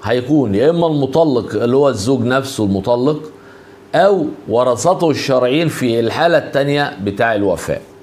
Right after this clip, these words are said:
نقول تاني عشان نوضح صحيفة الدعوة. المدعية في صحيفة دعوة الطلاق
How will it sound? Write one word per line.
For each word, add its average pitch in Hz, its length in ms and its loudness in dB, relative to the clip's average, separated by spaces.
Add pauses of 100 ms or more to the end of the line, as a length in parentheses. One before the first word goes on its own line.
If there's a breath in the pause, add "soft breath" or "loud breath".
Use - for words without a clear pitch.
(1080)
نقول 143 360 2
تاني 147 640 0 (120)
عشان 98 300 -4
نوضح 117 500 0
صحيفة 113 500 -4
الدعوة. 85 400 -2 (1000 loud breath)
المدعية 156 880 0 (720)
في 104 180 -4
صحيفة 110 440 -4
دعوة 120 320 2
الطلاق 113 580 -2